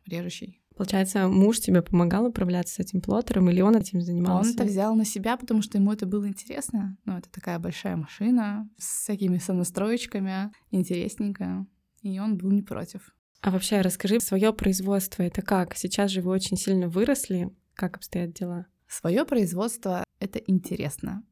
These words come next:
Speaker 1: Мы можем производить полный цикл, м, за исключением изготовления плёнки. Плёнку мы закупаем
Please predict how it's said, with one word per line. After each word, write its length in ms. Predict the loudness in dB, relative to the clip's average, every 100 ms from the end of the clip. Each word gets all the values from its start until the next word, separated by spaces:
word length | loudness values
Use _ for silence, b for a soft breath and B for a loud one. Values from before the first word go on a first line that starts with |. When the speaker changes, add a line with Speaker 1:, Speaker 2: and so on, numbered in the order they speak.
| _
Speaker 1:
Мы 240 | 4 6
можем 500 | 6 6 2 0 -2
производить 500 | -2 0 2 2 2
полный 300 | 2 4 4
цикл, 420 | 2 -6 -4 -4 -4 -10 _ _ -8
м, 280 | -6 -4
за 120 | -2 0
исключением 580 | 0 -2 -2 0 0 0
изготовления 600 | -2 -4 -6 -4 0 0
плёнки. 400 | -2 -6 -6 -8
Плёнку 280 | -6 -4 -2
мы 100 | 0
закупаем 640 | -2 -2 -6 -4 -2 -4 -6